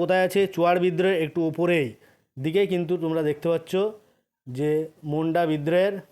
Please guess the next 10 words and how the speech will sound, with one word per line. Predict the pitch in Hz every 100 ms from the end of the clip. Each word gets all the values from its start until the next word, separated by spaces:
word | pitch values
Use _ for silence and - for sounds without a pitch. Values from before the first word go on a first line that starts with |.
| _ _ _ _ _ _ _ _ _ _ _ _ _
এলাকা | 165 170 165 180 175
আছে। | 185 185 185 - _ _ _ _ _ _ _ _ _ _ _ _
তারপরে | 175 185 190 -
সাতের | 170 170 170 180
দাগ | 180 180 180 _ _ _ _ _ _ _ _ _ _ _ _ _ _ _ _ _ _ -
কী | 156 170
আছে, | 170 175
তোমরা | 165 165
দেখতে | 156 175 175
পাচ্ছ, | 170